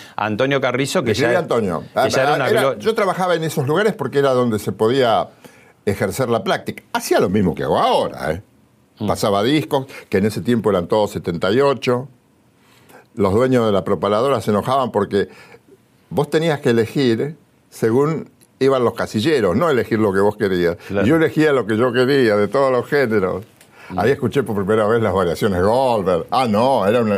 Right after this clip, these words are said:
Speaker 2: un lindo lugar, ¿eh?
Speaker 1: Bueno, le escribiste
Speaker 2: Las
Speaker 1: a Ca-,
Speaker 2: mejores grabaciones de Pugliese.
Speaker 1: le escribiste a Carrizo, que ya era una gloria de la
Speaker 2: Le escribí a
Speaker 1: radiofonía.
Speaker 2: Carrizo,
Speaker 1: ¿Y qué te
Speaker 2: eh,
Speaker 1: recomendó?
Speaker 2: Claro,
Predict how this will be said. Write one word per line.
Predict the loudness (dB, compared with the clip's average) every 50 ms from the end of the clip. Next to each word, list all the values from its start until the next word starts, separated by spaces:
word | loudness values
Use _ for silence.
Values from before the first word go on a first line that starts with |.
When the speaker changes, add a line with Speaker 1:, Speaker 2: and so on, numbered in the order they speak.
| -2 -2
Speaker 2:
un | -2 0 0
lindo | 2 0 2 0 0
lugar, | -2 0 0 0 2 2 0 0 -2
¿eh? | -4 -4 -2
Speaker 1:
Bueno, | 0 0 2 2
le | 0 0
escribiste | 0 0 0 2 2
Speaker 2:
Las | 2 2
Speaker 1:
a | 2
Ca-, | 2
Speaker 2:
mejores | 2 2 2
grabaciones | 2 2 2 2 2 2 0 2 2
de | 0 0
Pugliese. | 0 -2 -2 0 2 4 4 4 2
Speaker 1:
le | 2 0
escribiste | -2 -2 -2 0 2 2 2 0 0 -2
a | 0
Carrizo, | 0 0 0 -2 -4 -2 -2 -2
que | -2 -2
ya | 0 0 0 2
era | 2 2
una | 0 0 0
gloria | 0 2 2 2 2 2 2 2
de | 2
la | 2 2 2
Speaker 2:
Le | 2 0 0
escribí | 2 2 2 2 2 2
a |
Speaker 1:
radiofonía. | 2 2 0 0
Speaker 2:
Carrizo, | 2 2 2 2 0 0 0 0
Speaker 1:
¿Y | 0
qué | 0 0
te | 2 2
Speaker 2:
eh, | 2
Speaker 1:
recomendó? | 0 0 -2 -2 -2 -2 -2 -2 -4 -6 -8 -8 -16 _ -20 -20 _ _ _ _ -20 _
Speaker 2:
Claro, | -2 0 2 2 2 0 0 0 -2 -4